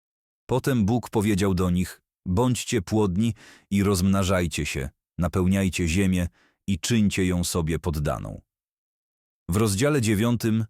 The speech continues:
werset pierwszy. "I Bóg błogosławił Noego i jego synów i powiedział im: Bądźcie płodni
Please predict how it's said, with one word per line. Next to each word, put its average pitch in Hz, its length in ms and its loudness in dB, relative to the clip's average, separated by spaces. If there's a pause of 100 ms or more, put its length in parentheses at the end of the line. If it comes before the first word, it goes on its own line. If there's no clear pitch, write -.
(140)
werset 87 400 -2
pierwszy. 64 460 -4 (760)
"I 107 100 2
Bóg 127 300 0
błogosławił 110 720 2
Noego 107 540 2
i 95 140 0
jego 90 260 0
synów 64 520 -6 (180)
i 101 80 0
powiedział 92 500 0
im: 82 220 -2 (400)
Bądźcie 87 500 0
płodni 92 500 0